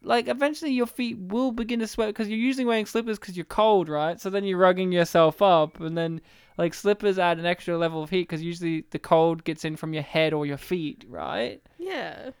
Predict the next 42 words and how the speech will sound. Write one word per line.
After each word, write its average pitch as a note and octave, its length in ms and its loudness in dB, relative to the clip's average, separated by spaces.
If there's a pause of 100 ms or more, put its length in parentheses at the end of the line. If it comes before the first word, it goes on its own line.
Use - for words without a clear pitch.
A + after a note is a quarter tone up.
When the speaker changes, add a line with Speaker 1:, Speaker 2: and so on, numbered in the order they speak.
(140)
Speaker 1:
So A3+ 240 -2
then A#3 220 -4
eventually C#4 420 0
your B3 80 2
feet A#3+ 240 -4
will A#3 160 0
begin A3+ 240 -2
to G#3+ 80 -4
sweat A#3 320 0
eventually. F3+ 800 -2
So, G3+ 340 2
like, G#3 200 -2
and A3 120 -2
then B3+ 140 0
you're B3 60 0
gonna A#3 160 2
have G3+ 260 2
feet A3+ 720 -2
that E3 160 4
are D3+ 40 -2
sweaty G#3 840 4
and D#3 160 -2
they're D3+ 120 -2
kind F3 300 -2
of D#3+ 160 -4
in, F3+ 560 -4 (680)
you E4 100 -6
know F#4 120 2
what G4 120 8
I'm E4+ 100 4
saying? B3+ 800 -2 (200)
This D4 200 -4
is D#4+ 120 4
a D#4+ 80 6
thing. C#4+ 680 -2 (680)
Speaker 2:
Rightio. F#4+ 680 -2 (160)
Okay. C4 440 -2 (120)
Speaker 1:
You C4+ 100 2
look, B3+ 260 8
look, C4 460 10
pterodactyl G3 800 6
fearer. E3+ 640 2